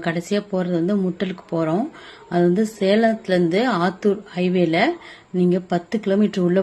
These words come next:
போனா முட்டல் வந்து வந்துரும். ஆத்தூர் தாண்டி ஒரு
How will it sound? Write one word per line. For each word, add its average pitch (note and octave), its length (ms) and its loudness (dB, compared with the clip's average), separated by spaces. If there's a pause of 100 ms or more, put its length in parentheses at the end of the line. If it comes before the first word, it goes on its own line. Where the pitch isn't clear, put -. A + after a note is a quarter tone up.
(100)
போனா E3+ 200 0 (140)
முட்டல் F#3 320 -2
வந்து D#3+ 200 -2
வந்துரும். D#3+ 360 -2 (1040)
ஆத்தூர் A#3+ 400 2
தாண்டி G3 320 0 (160)
ஒரு F#3 120 0